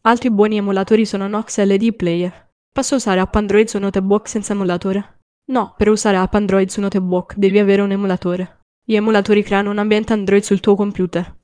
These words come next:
L'installazione di un emulatore rallenta il notebook. Cos'è beh? Gli emulatori usano risorse del computer. Se hai poco spazio o R A M, il tuo notebook potrebbe rallentare.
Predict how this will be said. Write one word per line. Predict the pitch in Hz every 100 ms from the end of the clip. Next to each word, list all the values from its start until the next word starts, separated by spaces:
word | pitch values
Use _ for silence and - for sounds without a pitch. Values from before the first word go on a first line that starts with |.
| _ _ _
L'installazione | 226 - 269 233 - 220 226
di | 214
un | 208
emulatore | 214 220 208 226 226
rallenta | 202 196 196 202
il | 196
notebook. | 196 196 196 190 - - _ _
Cos'è | - 233 214
beh? | 196 190 - _ _ _
Gli | 220
emulatori | 226 214 190 208 233
usano | 214 220 214
risorse | 208 202 214 - 226
del | 202
computer. | 202 190 190 180 180 - _ _
Se | - 277
hai | 269
poco | 269 254
spazio | 226 202 - 262
o | 214
R | 196
A | 196 175
M, | 180 175
il | - 202
tuo | 220 208
notebook | 202 196 202 -
potrebbe | 202 196 185 190
rallentare. | 190 170 170 170 180 190